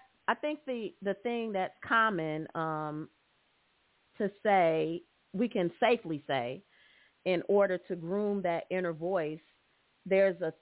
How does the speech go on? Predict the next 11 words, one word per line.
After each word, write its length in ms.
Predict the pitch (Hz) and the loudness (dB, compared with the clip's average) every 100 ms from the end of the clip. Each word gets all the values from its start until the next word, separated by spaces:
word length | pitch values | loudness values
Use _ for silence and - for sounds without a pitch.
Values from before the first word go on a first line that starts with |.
| _ | _
there 300 | 185 202 208 | -4 -2 0
is 160 | - 190 | -2 -4
an 80 | 175 160 | -4 -4
amount 340 | 175 180 170 - | -2 -2 -2 -4
of 380 | 180 160 143 139 - | -4 -4 -4 -8 -12
quiet 520 | - 208 196 135 117 _ _ _ - | -2 2 4 2 -4 _ _ _ -6
that 160 | 160 151 | -4 -2
needs 220 | 160 151 | -4 -6
to 60 | 139 | -10
be 160 | 139 151 | -8 -4
happening. 540 | 139 123 - 104 | -4 -4 -6 -12